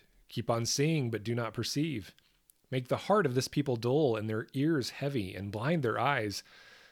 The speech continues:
lest they see with their eyes and hear with their ears and understand with their hearts and turn and be healed.'"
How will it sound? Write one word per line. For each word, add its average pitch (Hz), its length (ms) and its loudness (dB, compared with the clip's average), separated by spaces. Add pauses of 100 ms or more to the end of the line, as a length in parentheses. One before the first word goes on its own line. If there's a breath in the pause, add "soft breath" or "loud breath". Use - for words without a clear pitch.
(140 loud breath)
lest 110 200 -4
they 113 120 2
see 143 240 0
with 165 160 2
their 110 180 0
eyes 117 320 2
and 107 100 -4
hear 131 160 -2
with 156 140 0
their - 180 -6
ears 117 440 0
and 98 80 -10
understand 117 580 -2
with 104 100 -6
their 95 140 -6
hearts 117 400 -4
and 92 160 -8
turn 113 300 -6
and 92 120 -8
be 90 140 -10
healed.'" 104 460 -10